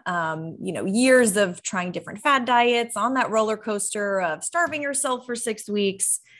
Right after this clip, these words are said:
getting to a weight that, all right, you're happy about, and then gaining it all back,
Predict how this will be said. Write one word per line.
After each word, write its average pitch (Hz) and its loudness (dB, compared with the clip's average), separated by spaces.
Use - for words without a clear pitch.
getting 285 0
to 247 -2
a 220 2
weight 214 2
that, 208 2
all 233 4
right, 208 2
you're 208 -6
happy 202 -2
about, 185 -4
and 202 -4
then 190 -4
gaining 196 0
it 180 -4
all 160 -2
back, - -10